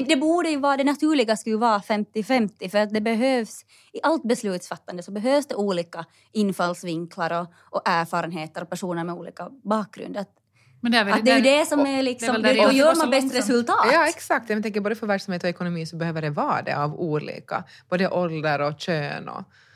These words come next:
Speaker 1: men är det någonting som ni initierar också tillsammans med näringslivet? Hur lätt är det att initiera en debatt på den privata sidan?
Speaker 2: Ja, det där skulle vi ju kunna ta som att vi skulle kunna skapa någon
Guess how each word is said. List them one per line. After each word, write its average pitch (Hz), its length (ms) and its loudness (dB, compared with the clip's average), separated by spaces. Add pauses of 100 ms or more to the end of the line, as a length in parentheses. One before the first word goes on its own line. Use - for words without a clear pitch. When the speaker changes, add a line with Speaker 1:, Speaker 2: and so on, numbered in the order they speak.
(440)
Speaker 1:
men 220 280 -2
är 220 80 -2
det 220 60 0
någonting 220 340 -2
som 202 140 -4
ni 214 100 0
initierar 190 540 -2
också - 400 -6
tillsammans 170 380 -8
med 165 100 -6
näringslivet? 151 680 -6
Hur 240 40 -8
lätt 311 240 -10
är 240 40 -8
det 349 60 -6
att - 120 -12
initiera 170 400 -6
en 160 80 -6
debatt - 440 -8
på - 80 -10
den 147 120 -14
privata - 440 -14
sidan? - 320 -20 (880)
Speaker 2:
Ja, 226 120 -2
det 233 100 0
där 311 160 2
skulle 381 180 -4
vi 320 60 0
ju 254 100 0
kunna 233 240 -4
ta 247 280 -4
som 214 320 -4
att 214 160 -12
vi 196 100 -8
skulle 190 160 -14
kunna 180 280 -8
skapa 180 380 -8
någon 175 220 -8